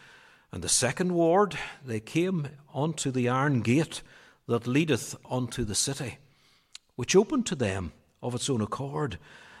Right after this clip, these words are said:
And they went out and passed through one street, and forthwith the angel departed from him.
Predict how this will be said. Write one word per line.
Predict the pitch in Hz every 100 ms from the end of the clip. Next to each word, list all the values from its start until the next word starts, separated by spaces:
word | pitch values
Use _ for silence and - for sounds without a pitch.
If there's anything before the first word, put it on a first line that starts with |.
| -
And | 139
they | 160
went | 156 151
out | 165 220 -
and | - 123 -
passed | - 156 156 - -
through | - - 143 156
one | 135 120 160 180
street, | - - 127 143 - - - - _
and | - 107
forthwith | - 202 - 156 151 151 - -
the | 117 110 117
angel | 123 120 120
departed | 110 107 - 110 110 107
from | - - 104 98 95
him. | 101 90 78